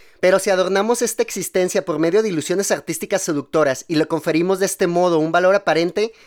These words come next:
aún así podemos repetir nuestra afirmación del que trabajo es una vergüenza. Y por cierto, en la seguridad de que el hombre que se esfuerza únicamente por conservar la existencia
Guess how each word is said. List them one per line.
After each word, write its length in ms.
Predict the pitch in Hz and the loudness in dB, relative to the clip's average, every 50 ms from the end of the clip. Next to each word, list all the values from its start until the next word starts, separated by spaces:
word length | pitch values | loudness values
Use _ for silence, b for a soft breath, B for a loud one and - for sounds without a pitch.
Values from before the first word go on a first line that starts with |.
| B B B | B B B
aún 280 | - 156 160 180 202 214 | 0 0 2 2 2 0
así 160 | 208 - 208 | -2 -2 -2
podemos 360 | - 208 202 202 202 208 208 | 0 2 2 2 2 2 0
repetir 420 | 196 208 - - 147 - 170 160 170 | -2 -2 -4 -6 -4 -2 -2 -2 0
nuestra 220 | 190 185 - 196 | -2 -2 -2 -4
afirmación 500 | - - 170 147 143 135 - - 180 196 | -4 -2 -2 -2 -2 -2 -2 -2 0 0
del 120 | 196 190 - | 0 0 -2
que 120 | - 147 | -4 -4
trabajo 320 | - 151 143 151 147 175 | -2 0 0 0 0 -2
es 120 | 175 - - | -6 -6 -4
una 160 | 180 180 185 | -4 -2 0
vergüenza. 600 | 165 147 127 123 123 135 135 131 - - 107 B B B B B B B B | 0 0 0 0 -2 -2 -2 -2 -6 -10 -12 B B B B B B B B
Y 100 | - 151 | -12 -6
por 200 | - 170 165 165 | -4 -2 -2 -2
cierto, 440 | - 196 196 208 208 - - 214 214 | 0 0 0 0 0 0 2 2 2
en 100 | 190 185 | 2 2
la 60 | 170 | 0
seguridad 400 | - 180 156 151 160 170 170 170 | 0 -2 0 2 2 2 2 0
de 140 | 185 196 196 | -2 -2 -2
que 260 | - 170 156 147 B B B B | -2 -2 -2 -4 B B B B
el 200 | 151 151 156 165 | -2 0 4 4
hombre 280 | 180 196 202 202 208 208 | 4 4 2 0 -4 -4
que 120 | - 190 | -4 -6
se 80 | - 160 | -6 -6
esfuerza 400 | 131 - - 185 196 175 - 190 | -8 -4 -2 -2 -2 0 -2 -2
únicamente 480 | 196 202 196 185 156 156 165 165 196 | -2 0 0 0 0 0 -2 -4 -4
por 180 | - - 175 165 | -6 -6 -8 -6
conservar 400 | - 156 139 156 147 143 147 160 | -6 -6 -4 -4 -2 -2 -2 -2
la 60 | 190 | -4
existencia 640 | 185 - - 139 - - 175 180 180 - - 196 196 | -6 -6 -8 -8 -4 -2 -2 -2 -2 -2 -4 -6 -8